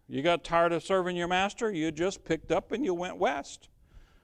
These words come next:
If you survived, you could make a fortune. You know, the early settlers did.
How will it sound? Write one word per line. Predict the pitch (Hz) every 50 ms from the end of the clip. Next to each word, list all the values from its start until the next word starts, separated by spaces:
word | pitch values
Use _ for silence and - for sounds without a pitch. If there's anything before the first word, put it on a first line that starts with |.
| _ _ _ _
If | - - - -
you | 185 180
survived, | 165 - 190 170 160 170 202 233 247 247 202 170
you | 180 180
could | - - 180 160 151 143 139 135
make | 143 165 175 -
a | 175
fortune. | 156 220 277 - - - 151 110 107 - _ _ _ _ _ _ _ _ _ _ _
You | 139 139
know, | 135 147 180 185
the | 156 156
early | 147 170 170 175 170
settlers | - - 185 180 190 185 180 170 160 160
did. | 170 220 240 208 143 120 -